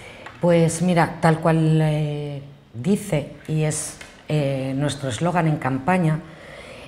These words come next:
y nosotros, eh, lo que proponemos es una sociedad abierta. Abierta. ¿Por qué? Porque es la mejor fórmula para crecer en, que crezca la sociedad, que crezca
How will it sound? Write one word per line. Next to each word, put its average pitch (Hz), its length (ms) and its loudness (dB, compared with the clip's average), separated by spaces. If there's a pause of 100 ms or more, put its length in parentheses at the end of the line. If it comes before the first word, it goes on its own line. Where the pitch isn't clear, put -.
(120)
y 175 360 4
nosotros, 170 500 2
eh, 156 220 4
lo 160 140 2
que 160 100 2
proponemos 180 560 2
es 208 180 -2
una 190 180 2
sociedad 151 520 -2 (240)
abierta. 120 640 -4 (840)
Abierta. 208 580 2 (680)
¿Por 190 240 4
qué? 220 180 4
Porque 175 540 0
es 208 140 0
la 226 60 4
mejor 202 360 2
fórmula 170 720 0 (680)
para 190 520 -2
crecer 147 440 -2
en, 151 840 -4
que 120 160 -2
crezca 147 320 2
la 160 100 4
sociedad, 127 540 -2 (300)
que 170 160 4
crezca 160 540 2